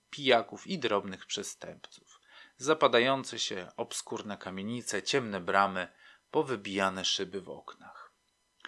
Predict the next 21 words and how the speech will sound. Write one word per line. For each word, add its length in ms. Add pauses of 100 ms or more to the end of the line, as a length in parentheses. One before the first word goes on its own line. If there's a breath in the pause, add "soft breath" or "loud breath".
(460 loud breath)
Zbigniew 640
mieszkał 560
w 180
ciasnym 500
mieszkaniu 500
jednej 360
z 80
tych 280
kamienic. 680 (600 loud breath)
Drzwi 300
otworzyła 520
nam 200
jego 200
matka. 600 (160)
Kobieta 380
prawie 520 (120)
pięćdziesięcioletnia, 1200 (360 loud breath)
przygarbiona 760
pod 300
ciężarem 580
życia, 500